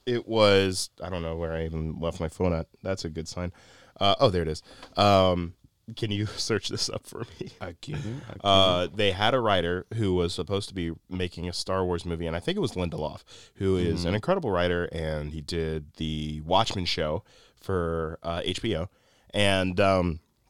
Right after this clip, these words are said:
Speaker 1: his movie was supposed to be about, like, not fifteen years after The Rise of Skywalker,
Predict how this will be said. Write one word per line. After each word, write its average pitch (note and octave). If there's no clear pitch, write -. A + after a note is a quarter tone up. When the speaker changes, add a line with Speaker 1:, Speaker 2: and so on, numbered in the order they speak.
Speaker 1:
his A2+
movie A#2+
was G2
supposed -
to F2+
be F2+
about, E2
like, E2
not G2+
fifteen B2
years E2
after D#2+
The E2
Rise D#2+
of -
Skywalker, D#2+